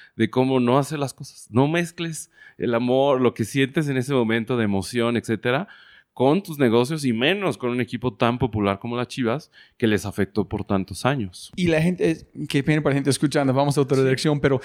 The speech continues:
Speaker 2: ¿la gente es tan bravo con la esposa o con él?
Speaker 1: Con los dos, claramente, mucho más con ella, porque ella ya se hizo, o la, la tuvieron que hacer a un lado de manera legal,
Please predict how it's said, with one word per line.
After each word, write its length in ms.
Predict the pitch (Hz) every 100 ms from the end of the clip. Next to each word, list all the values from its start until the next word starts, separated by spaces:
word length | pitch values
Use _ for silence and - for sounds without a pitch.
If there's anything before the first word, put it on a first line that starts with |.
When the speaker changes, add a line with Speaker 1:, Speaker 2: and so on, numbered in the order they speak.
| - -
Speaker 2:
¿la 100 | 143
gente 180 | 165 180
es 100 | 175
tan 400 | 185 156 143 151
bravo 400 | 165 165 190 185
con 220 | 185 170
la 100 | 156
esposa 420 | 131 - 175 208
o 60 | 190
con 160 | 135
él? 280 | 127 113 101 - - _ _ _ _ _ -
Speaker 1:
Con 160 | 196 165
los 140 | 110
dos, 340 | 160 113 -
claramente, 520 | - 101 92 101 104 135
mucho 300 | 131 127 131
más 200 | 123 127
con 200 | 147 120
ella, 280 | 104 143 -
porque 440 | 101 - 92 78 -
ella 380 | 95 98 101 76
ya 140 | 92
se 160 | 90 95
hizo, 520 | 90 107 92 65 57
o 120 | - 90
la, 200 | 87 -
la 180 | 92 92
tuvieron 260 | 104 110 123
que 80 |
hacer 160 | 98 110
a 20 |
un 120 | 107
lado 180 | 101 107
de 60 | 104
manera 500 | 92 92 98 90 - _ _
legal, 520 | - 95 95 101 180